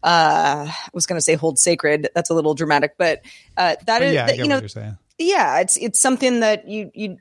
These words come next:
Speaker 1: you need to think about where, where this data is going, who cares about this data, and, and what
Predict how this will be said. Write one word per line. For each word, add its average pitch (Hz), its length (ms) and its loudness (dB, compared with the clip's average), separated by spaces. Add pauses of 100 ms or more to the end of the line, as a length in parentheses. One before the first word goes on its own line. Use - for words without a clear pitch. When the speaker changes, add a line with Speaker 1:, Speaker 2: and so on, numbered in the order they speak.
(120)
Speaker 1:
you 202 120 -6
need 240 260 0
to 233 180 2 (180)
think 294 200 2
about 170 440 0
where, 202 480 2
where 208 240 0
this 277 140 -2
data 208 200 2
is 220 100 -2
going, 185 480 -6 (460)
who 262 500 -2 (220)
cares 277 440 0
about 180 240 0
this 160 160 -6
data, 147 260 -4
and, 185 580 0
and 196 320 -4
what 202 420 0